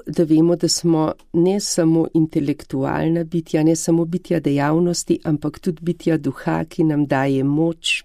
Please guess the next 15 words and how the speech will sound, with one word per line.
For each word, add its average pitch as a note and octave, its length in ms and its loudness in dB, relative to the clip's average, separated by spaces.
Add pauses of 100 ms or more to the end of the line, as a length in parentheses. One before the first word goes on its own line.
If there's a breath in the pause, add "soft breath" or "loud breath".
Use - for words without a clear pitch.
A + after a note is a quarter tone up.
pa C3 300 -4 (560 loud breath)
nas F3 280 0
razsvetljuje F3 1300 0
za F#3+ 200 0
to, F#3 200 0
da E3 140 0
vse D#3+ 340 0
ostale E3 480 0
dejavnosti D#3+ 920 -2 (300 loud breath)
lahko D#3 400 -2
spravimo E3+ 580 -2
v E3+ 60 0
življenje. D#3+ 580 0 (500 loud breath)
Ta G3+ 220 -2
čas G3 340 -4